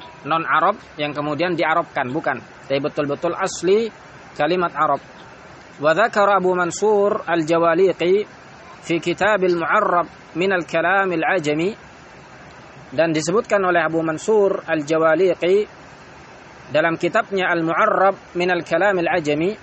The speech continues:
an Abi Hilal, dari Abu Hilal, yani Abu Hilal Al-Askari, annahu dzakara an ba'dil lughawiyyin, bahwasanya beliau,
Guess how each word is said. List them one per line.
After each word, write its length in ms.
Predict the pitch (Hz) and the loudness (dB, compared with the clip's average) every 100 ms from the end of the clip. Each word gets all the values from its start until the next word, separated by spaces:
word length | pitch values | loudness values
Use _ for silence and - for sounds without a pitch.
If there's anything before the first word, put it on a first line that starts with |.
| - - - - - - - | -16 -20 -20 -20 -20 -20 -8
an 160 | - 233 | -4 0
Abi 240 | 196 180 | 2 2
Hilal, 560 | 165 156 156 156 180 196 170 - 127 | 2 2 2 4 2 0 -6 -16 -4
dari 240 | 139 180 202 | 0 2 2
Abu 240 | 165 156 | 2 -2
Hilal, 400 | 143 143 165 185 - - - - | 0 2 2 0 -6 -18 -20 -10
yani 180 | 127 143 | -6 -4
Abu 220 | 143 143 | -2 -2
Hilal 320 | 143 170 156 | 0 2 0
Al-Askari, 640 | 147 139 - - 156 175 - - - - - - - - - | -2 -4 -6 -2 0 0 -2 -12 -20 -20 -20 -20 -20 -20 -6
annahu 560 | 180 233 220 196 185 175 | -2 -2 0 0 0 0
dzakara 480 | 165 226 190 180 160 | 0 0 2 2 2
an 160 | 170 | 0
ba'dil 320 | 202 196 185 175 | 0 0 0 0
lughawiyyin, 720 | 170 156 151 143 160 190 196 185 - - - - - - | 0 0 -2 -2 0 0 -2 -10 -20 -20 -20 -20 -14 -2
bahwasanya 400 | 147 147 170 165 | -2 0 -2 -2
beliau, 480 | 302 240 202 190 | 0 2 2 2